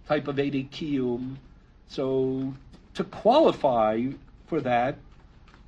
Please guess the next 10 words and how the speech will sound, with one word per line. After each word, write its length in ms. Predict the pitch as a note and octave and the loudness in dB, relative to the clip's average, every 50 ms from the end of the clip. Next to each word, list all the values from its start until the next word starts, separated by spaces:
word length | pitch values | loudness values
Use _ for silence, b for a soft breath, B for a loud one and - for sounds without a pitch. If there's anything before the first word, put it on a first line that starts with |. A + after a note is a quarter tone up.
| - - | -12 -8
you 80 | F3+ | -4
know, 140 | C#3+ A#2+ A#2+ | -4 -4 -4
to 140 | B2 - D3+ | -4 -4 -6
be 180 | C#3 F3+ F#3 E3 | -4 -2 -4 -4
Chav 300 | - - - G3+ G3 F#3 | -2 2 4 4 4 6
Lachrini 680 | G3 F3 - - - - F#3 G3+ G3+ G3 F#3 F3 E3 D#3+ | 4 2 2 2 0 0 2 2 2 2 2 2 0 0
in 80 | D3+ | 0
that 260 | D#3+ G3+ A#3 B3 A#3 | 0 0 0 -2 -2
sense, 560 | - - B2+ G#2 F#2+ F#2+ - - - - - - - - - - - - - - - | -4 -6 -6 -6 -6 -6 -10 -12 -12 -8 -6 -4 -4 -6 -6 -14 -18 -20 -20 -18 -16
right, 300 | G#2 G3+ G#3+ C3 E3+ | -14 -12 -12 -12 -14